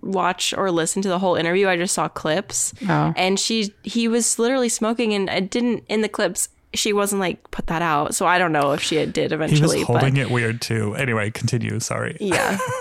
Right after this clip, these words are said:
Speaker 1: No, Cole Sprouse gives me the ick, and he has for many years. Like, I watched a house tour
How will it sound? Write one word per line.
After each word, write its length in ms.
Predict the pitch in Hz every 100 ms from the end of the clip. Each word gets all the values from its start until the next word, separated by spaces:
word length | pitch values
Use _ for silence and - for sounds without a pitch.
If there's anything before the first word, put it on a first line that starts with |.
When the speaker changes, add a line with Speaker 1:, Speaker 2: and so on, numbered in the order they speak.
| 494 - - _ _ -
Speaker 1:
No, 520 | 226 247 247 214 113
Cole 300 | - 233 240
Sprouse 360 | - 262 269 302
gives 200 | 233 226
me 100 | 220
the 180 | 196 185
ick, 160 | 190 190
and 80 |
he 100 | 196 202
has 280 | 185 180
for 240 | - 240 233
many 340 | 196 185 185
years. 420 | 165 160 156 170
Like, 160 | 175 170
I 120 | 180
watched 440 | 175 170 175 - 202
a 100 | 190
house 440 | - 156 180 -
tour 500 | - 226 233 240